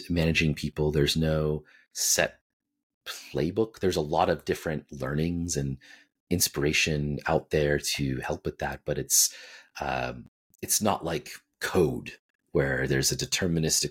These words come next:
way of handling a situation. Um, every person is different, and you have to treat them as such. Um, are you okay with, and on that same note, are you okay with dealing with ambiguity when it comes to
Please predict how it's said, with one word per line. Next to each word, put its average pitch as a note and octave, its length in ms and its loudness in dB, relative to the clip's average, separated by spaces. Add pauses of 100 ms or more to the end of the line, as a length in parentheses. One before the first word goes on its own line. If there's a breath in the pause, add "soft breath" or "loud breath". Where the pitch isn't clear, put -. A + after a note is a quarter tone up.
way D#2+ 340 6
of C#2 120 0
handling D2+ 420 0
a D2 60 -2
situation. - 720 0 (500 loud breath)
Um, B1 260 0
every E2+ 240 0
person - 340 0
is D#2+ 100 2
different, - 340 0
and C#2 320 -4 (100)
you C2+ 100 -4
have - 100 -6
to - 80 -6
treat - 280 -2
them - 140 -4
as - 100 2
such. - 420 -2 (460 soft breath)
Um, B1+ 520 0 (840 loud breath)
are G#2 80 2
you G#2 100 4
okay G2+ 300 4
with, F#2 300 4
and E2+ 200 0
on F#2+ 180 4
that F2 160 2
same E2 180 2
note, F#2+ 460 2
are - 80 0
you F2 220 6
okay C#3+ 340 4
with F#2+ 240 4
dealing G#2 320 4
with F#2+ 240 2
ambiguity E2+ 880 2 (460 loud breath)
when E2 140 4
it C#2+ 100 2
comes F#2 320 2
to D#2+ 440 4